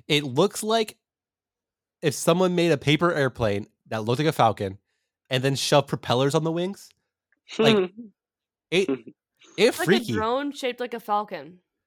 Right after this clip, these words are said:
Speaker 1: Yeah, it has a little camera on the back. Um,
Speaker 2: You know, I just realized, people, before we, before we, before we move on, okay?
Speaker 1: Yeah.
Speaker 2: Before, before we just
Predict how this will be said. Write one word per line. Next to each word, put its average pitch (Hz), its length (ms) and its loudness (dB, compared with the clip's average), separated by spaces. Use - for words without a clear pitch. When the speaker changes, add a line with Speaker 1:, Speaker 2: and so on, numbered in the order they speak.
Speaker 1:
Yeah, 202 160 6
it 160 80 4
has 190 120 4
a 202 40 0
little 196 200 2
camera 175 300 4
on 185 60 2
the 185 60 0
back. 190 300 2
Um, 127 400 4
Speaker 2:
You 247 80 6
know, 285 80 10
I 220 160 8
just 208 160 -8
realized, 208 320 0
people, 202 260 -4
before 190 300 -6
we, 175 80 -4
before 175 300 -10
we, 156 260 -4
before 196 240 -6
we 151 140 -2
move 120 280 -10
on, 98 200 -6
okay? 90 280 -14
Speaker 1:
Yeah. 131 220 4
Speaker 2:
Before, 175 240 4
before 151 320 0
we 165 100 2
just 151 220 -4